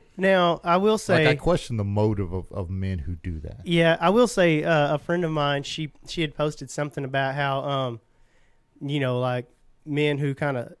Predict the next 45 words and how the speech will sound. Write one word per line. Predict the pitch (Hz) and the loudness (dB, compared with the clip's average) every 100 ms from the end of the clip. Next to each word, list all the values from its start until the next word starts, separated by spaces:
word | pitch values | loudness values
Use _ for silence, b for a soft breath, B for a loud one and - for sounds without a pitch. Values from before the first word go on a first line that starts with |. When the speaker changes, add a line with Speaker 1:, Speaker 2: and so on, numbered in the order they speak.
| 135 | -8
Speaker 1:
who | 135 | -8
step | - 151 143 143 | -4 -2 0 0
up | 139 123 | 0 -2
and | 120 | -2
do | 143 | 0
what, | 135 127 - | 0 -2 -4
what | 139 - | -8 -6
they're | 127 | -6
supposed | - - 147 131 - | -8 -4 -2 -2 -6
to | |
do | 117 127 113 107 | -6 -4 -4 -6
and | |
what, | 131 - | -10 -8
you | 127 | -8
know, | 123 | -6
what | 120 139 | -6 -6
they | 120 | -8
should | - 143 123 | -4 -4 -2
do, | 120 | -4
and, | 113 117 | -6 -6
you | |
know, | 117 113 | -6 -6
and | 110 | -8
she | 135 | -10
was | |
calling | - 143 127 | -2 -2 0
that | 127 | -2
a | 113 | -4
real | 123 131 | -2 -2
man. | 120 123 104 101 b b b b b b | -2 -4 -8 -14 b b b b b b
And, | 135 127 123 | -4 -4 -2
uh, | 127 117 104 - - | -2 -4 -6 -12 -8
this, | 143 - - | -8 -8 -8
this | 143 131 | -8 -6
person | - 160 160 143 | -4 -4 -2 -6
started, | - 143 131 117 110 _ _ 170 | -4 -2 -2 -6 -10 _ _ -12
you | 127 | -8
know, | 107 104 - _ _ _ _ _ _ - | -8 -10 -16 _ _ _ _ _ _ -6
kinda | 160 127 | -4 -4
commenting, | - 143 156 143 135 | -2 0 0 -2 -4
you | 139 | -4
know, | 131 | -4
kinda | 127 160 | -4 -4
like | 151 - | -4 -4
the, | 139 117 | -6 -6